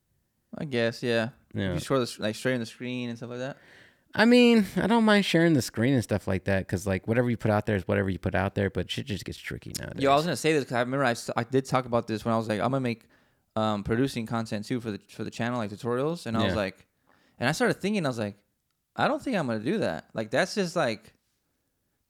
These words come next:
Speaker 1: that doesn't seem like I, something I wanna do.
Speaker 2: No, no, no, no,
Speaker 1: I don't
Speaker 2: no.
Speaker 1: know what it is. Like, I'm, not like I'm, like, I'm trying to hide anything, but, like,
Speaker 2: Same.
Speaker 1: I really don't think I make anything special.
Speaker 2: Uh-uh.
Speaker 1: Like, I, like, I, I, I was thinking about this, right?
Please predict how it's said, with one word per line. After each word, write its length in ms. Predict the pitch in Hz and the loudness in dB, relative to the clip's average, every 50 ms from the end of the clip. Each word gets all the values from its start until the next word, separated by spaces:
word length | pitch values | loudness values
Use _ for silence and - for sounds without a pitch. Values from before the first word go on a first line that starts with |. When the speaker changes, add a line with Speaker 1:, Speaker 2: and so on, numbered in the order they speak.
| _ - | _ -6
Speaker 1:
that 120 | 120 123 | -2 0
doesn't 240 | 170 196 202 180 147 | 2 2 2 0 -2
seem 280 | - - 180 185 175 | -4 -4 -4 -2 -2
like 120 | 160 135 123 | 0 0 0
I, 140 | 117 107 - | 0 -2 -2
something 240 | - 147 160 165 | -4 -6 -4 -2
I 60 | 147 135 | -2 0
wanna 260 | 139 135 117 104 95 | 0 0 -2 -2 -4
do. 320 | 98 131 123 107 87 - - _ _ _ _ - | -4 -6 -6 -6 -8 -12 -18 _ _ _ _ 4
Speaker 2:
No, 400 | 131 151 208 226 190 135 110 101 | 8 12 12 12 12 12 12 10
no, 260 | 104 131 135 113 101 | 8 8 8 8 8
no, 220 | 95 98 98 98 92 | 6 6 4 4 2
no, 100 | 92 95 | 4 4
Speaker 1:
I 60 | 170 | 4
don't 100 | 208 240 | 4 4
Speaker 2:
no. 60 | 247 254 | 4 4
Speaker 1:
know 80 | 240 | 4
what 120 | 226 208 185 | 6 6 6
it 60 | 165 | 8
is. 160 | 196 214 185 170 | 6 6 6 6
Like, 120 | 151 131 | 4 4
I'm, 200 | - 139 147 143 | 4 2 2 2
not 160 | 151 185 226 | 2 2 2
like 120 | 247 214 190 | 4 2 2
I'm, 180 | 170 139 120 - | 0 0 0 -2
like, 140 | 131 135 127 | 0 0 0
I'm 80 | 123 123 | 0 0
trying 140 | 170 170 | 0 0
to 60 | 151 135 | 0 2
hide 220 | 147 170 190 170 | 2 2 2 2
anything, 300 | 165 139 120 127 123 113 | 0 -2 -2 -4 -4 -2
but, 80 | 117 113 | -2 0
like, 200 | 110 104 98 - _ _ _ _ - - - _ | 0 -2 -2 -6 _ _ _ _ -20 -20 -20 _
Speaker 2:
Same. 260 | - - 220 226 240 | 0 4 6 8 10
Speaker 1:
I 100 | 247 202 214 | 10 10 8
really 320 | 165 143 175 226 285 302 | 8 6 6 6 6 6
don't 240 | 226 247 233 214 - | 4 4 2 2 2
think 160 | 220 214 208 | 0 0 2
I 60 | 202 | 2
make 200 | 185 185 196 175 180 | 2 2 2 2 0
anything 340 | 180 185 165 170 151 120 | 0 0 -2 -2 -4 -4
special. 680 | 110 - - - 147 175 170 - 110 107 95 82 - - - | -6 -6 0 2 2 2 2 -2 -4 -4 -4 -6 -6 -4 -2
Speaker 2:
Uh-uh. 80 | 123 | 2
Speaker 1:
Like, 200 | 120 120 113 101 110 | 2 4 4 6 4
I, 120 | 139 - - - - _ _ _ _ _ _ _ _ _ _ | 4 2 0 -6 -16 _ _ _ _ _ _ _ _ _ _
like, 220 | - 123 127 - | 0 0 0 2
I, 200 | - 113 160 190 - - | 4 4 4 4 2 0
I, 80 | - - - - _ _ - - - _ _ _ _ _ - _ _ _ _ - | -2 -2 -4 -10 _ _ -20 -20 -20 _ _ _ _ _ -20 _ _ _ _ 6
I 80 | - 202 | 6 6
was 120 | 220 180 | 8 6
thinking 140 | - 240 214 | 6 4 6
about 220 | 180 147 131 - | 6 4 4 2
this, 180 | 107 92 - - | -2 -6 -4 -2
right? 240 | 123 139 156 - | -2 -2 -2 -4